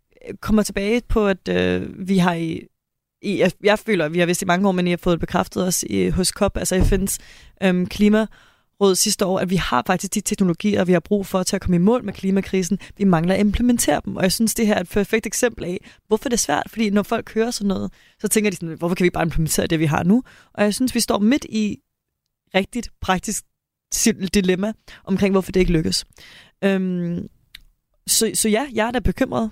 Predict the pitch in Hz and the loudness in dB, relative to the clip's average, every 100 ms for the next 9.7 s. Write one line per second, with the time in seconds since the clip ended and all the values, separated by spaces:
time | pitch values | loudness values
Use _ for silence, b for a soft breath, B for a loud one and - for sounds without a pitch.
0 | - - 208 180 - b b b b _ | -8 -2 0 0 -2 b b b b _
1 | _ - 190 247 262 190 165 226 269 - | _ -16 -2 2 2 2 0 -2 -2 -2
2 | 202 190 190 185 190 214 - 175 196 165 | -2 -4 -2 0 2 0 0 0 2 4
3 | 180 185 226 b b b - 202 214 202 | 2 0 -6 b b b 0 0 2 2
4 | 202 175 - - 196 180 175 233 233 233 | 2 0 -4 -2 2 2 4 4 4 4
5 | 208 196 165 - 180 196 - 175 - 180 | 0 -2 -2 -2 0 0 0 -2 -4 0
6 | 202 202 208 - 196 175 170 175 202 - | 2 4 2 0 0 2 2 2 -4 -10
7 | b b b b 196 185 180 165 160 160 | b b b b 2 4 4 2 2 -2
8 | - - _ _ - 190 180 208 214 175 | -4 -14 _ _ -6 -2 2 2 4 2
9 | 202 269 208 175 - 185 | 0 0 0 0 -2 -4